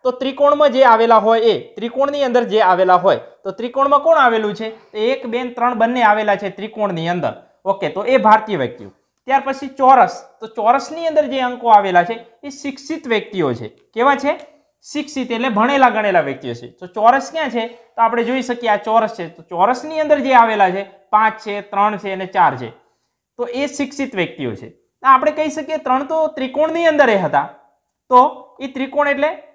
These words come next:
ત્રિકોણની અંદર હોય તો ભારતીય વ્યક્તિ, એ ભારતીય વ્યક્તિ એ છે ત્રિકોણની અંદર, અને ચોરસની અંદર છે એનો મતલબ કે શિક્ષિત પણ છે,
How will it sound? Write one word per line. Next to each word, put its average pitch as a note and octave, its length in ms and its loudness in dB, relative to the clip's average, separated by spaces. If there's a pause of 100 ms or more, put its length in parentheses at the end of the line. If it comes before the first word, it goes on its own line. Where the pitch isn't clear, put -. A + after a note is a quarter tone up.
(180)
ત્રિકોણની C#4+ 440 -2
અંદર C#4+ 160 4
હોય C4 160 4
તો C#4+ 100 2
ભારતીય F#3 440 -2
વ્યક્તિ, C4 300 -2
એ A#3+ 200 -8
ભારતીય F3 500 -2
વ્યક્તિ D4+ 380 0
એ C4 160 6
છે A3 160 -2
ત્રિકોણની F#3+ 520 -4
અંદર, D3 200 -2 (260)
અને A#3 120 -6
ચોરસની C4+ 600 2
અંદર B3+ 220 0
છે B3 140 -4
એનો B3 180 -2
મતલબ C4 260 -4
કે C4 100 -8
શિક્ષિત C#4 600 -8
પણ F#3 220 0
છે, B2+ 180 -10